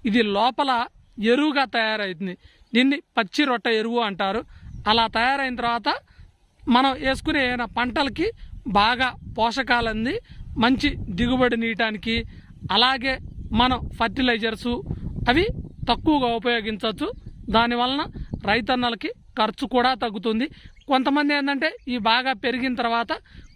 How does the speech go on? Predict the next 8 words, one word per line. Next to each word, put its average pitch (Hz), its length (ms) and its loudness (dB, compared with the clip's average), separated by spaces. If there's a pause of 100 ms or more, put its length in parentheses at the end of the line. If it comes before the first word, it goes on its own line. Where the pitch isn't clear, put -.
(120)
కోసేసి 262 500 2 (220)
వీటి 226 240 -2
నుంచి 262 240 -2
విత్తనాలు 247 460 2
వస్తాయి, 185 260 -8 (420)
ఆ 208 100 6
విత్తనాలు 262 400 0
తీసి 247 220 -4